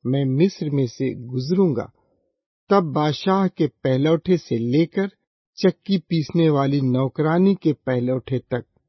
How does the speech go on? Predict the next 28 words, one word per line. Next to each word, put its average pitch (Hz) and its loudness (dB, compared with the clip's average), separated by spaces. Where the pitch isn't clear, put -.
مصریوں 151 0
کا 123 -4
ہر 214 2
پہلوٹھا 147 -2
مر 180 0
جائے 104 -6
گا۔ - -10
چوپایوں 170 2
کے 185 -2
پہلوٹھے 147 -2
بھی 175 0
مر 160 0
جائیں 139 -6
گے۔ - -12
مصر 151 2
کی 160 -2
سرزمین 139 0
پر 131 -2
ایسا 147 -2
رونا 131 -2
پیٹنا 117 -8
ہوگا 123 -6
کہ 156 4
نہ 151 2
ماضی 143 2
میں 160 2
کبھی 113 -6
ہوا، 170 -2